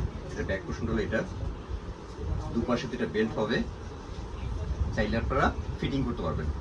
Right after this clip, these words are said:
আর এটার সাইজটা হয় বাউন্ন, চুয়ান্ন, ছাপ্পান্ন। তিনটা সাইজ অ্যাভেলেবেল। আর এটার কালার অনেকগুলো, এক এক কালারগুলো দেখিয়ে দিচ্ছি। তো সাথে আর একটা ওড়না আছে কিন্তু, যে ওড়নাটা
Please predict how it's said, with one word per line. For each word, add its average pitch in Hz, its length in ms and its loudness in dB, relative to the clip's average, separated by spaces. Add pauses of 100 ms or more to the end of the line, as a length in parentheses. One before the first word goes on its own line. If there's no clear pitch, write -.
(920)
আর 117 100 4
এটার 143 120 2
সাইজটা 143 460 2
হয় 143 260 6 (400)
বাউন্ন, 127 520 6 (100)
চুয়ান্ন, 123 340 2
ছাপ্পান্ন। 110 520 -2 (280)
তিনটা 120 180 2
সাইজ 139 160 -2 (120)
অ্যাভেলেবেল। 113 440 4 (720)
আর - 160 2
এটার 131 180 0
কালার 123 280 4
অনেকগুলো, 131 440 2 (120)
এক 113 120 2
এক 113 220 0
কালারগুলো 95 320 0
দেখিয়ে 92 300 0
দিচ্ছি। 220 280 4 (1900)
তো 214 120 4 (160)
সাথে - 240 8
আর 180 100 10
একটা 170 440 6 (200)
ওড়না 131 240 8
আছে 113 200 2
কিন্তু, - 320 0 (480)
যে 117 140 4
ওড়নাটা 131 600 6